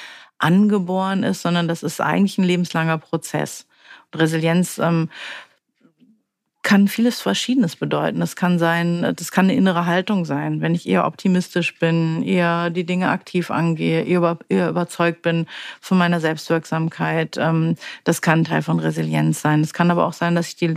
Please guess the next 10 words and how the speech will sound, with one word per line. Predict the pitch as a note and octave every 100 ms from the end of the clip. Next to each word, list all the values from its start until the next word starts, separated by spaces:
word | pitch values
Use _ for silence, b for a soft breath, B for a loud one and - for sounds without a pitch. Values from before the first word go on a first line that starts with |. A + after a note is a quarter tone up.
| D#3
Fähigkeit | - F#3 F3 F3 E3
habe, | F3 D#3+ E3+
mir | F3
Hilfe | F#3+ B3+ C4
zu | - D#3
suchen | D3+ D3 D#3
oder | D#3+ D#3 D#3 B B B
gute | F#3+ F3+
Netzwerke | F3 G#3 - D#3+ D3 D3
aufzubauen. | C3 C#3 - D#3 D3 C#3+ D3 D3